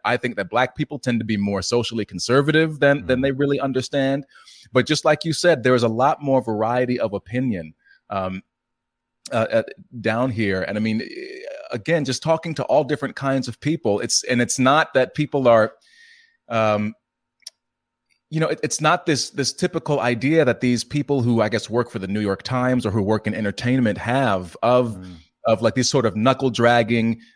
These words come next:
Speaker 1: uh, snaggle toothed, uh, uh, low I Q individuals, man. I mean, it's, it's a lot of, I mean, there's, yeah, I mean, look, if, if you're a,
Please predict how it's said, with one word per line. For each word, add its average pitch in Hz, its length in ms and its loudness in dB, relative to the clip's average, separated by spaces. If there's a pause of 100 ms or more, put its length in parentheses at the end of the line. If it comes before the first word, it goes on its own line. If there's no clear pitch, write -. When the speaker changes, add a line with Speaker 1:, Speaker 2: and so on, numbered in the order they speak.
(100)
Speaker 1:
uh, 98 120 -2
snaggle 127 540 0
toothed, 120 680 0
uh, 101 300 -2
uh, 92 40 -2
low 113 320 0
I 117 160 2
Q 123 260 -2
individuals, 104 680 -4
man. 95 140 -6
I 104 40 -6
mean, 110 160 -4
it's, - 120 -10
it's 110 160 -8
a 117 40 -4
lot 120 240 0
of, 135 100 -4
I - 40 -14
mean, 113 160 -4
there's, 113 240 -2 (640)
yeah, - 120 -16 (640)
I - 40 -4
mean, 156 200 2
look, 151 260 4
if, 127 160 -2
if 113 160 -6
you're 220 240 2
a, 110 100 -4